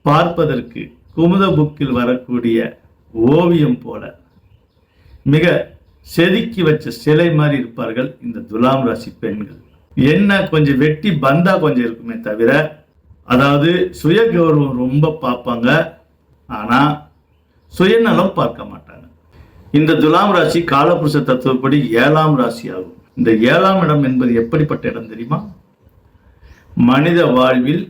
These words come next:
களத்திரஸ்தானம். களம் என்றால் போர்க்களம் என்று எடுத்துக்கொள்ளலாம். நம்ம நெல்லு இதெல்லாம் வந்து அறுவடை செய்து அதை கொட்டும் இடம்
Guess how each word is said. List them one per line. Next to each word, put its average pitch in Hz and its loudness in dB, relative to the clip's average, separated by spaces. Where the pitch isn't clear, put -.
களத்திரஸ்தானம். 175 -2
களம் 170 2
என்றால் 127 0
போர்க்களம் 123 0
என்று 110 -8
எடுத்துக்கொள்ளலாம். 104 -2
நம்ம 151 2
நெல்லு 170 2
இதெல்லாம் 147 2
வந்து 135 -2
அறுவடை 143 0
செய்து 127 -2
அதை 120 2
கொட்டும் 151 2
இடம் 127 0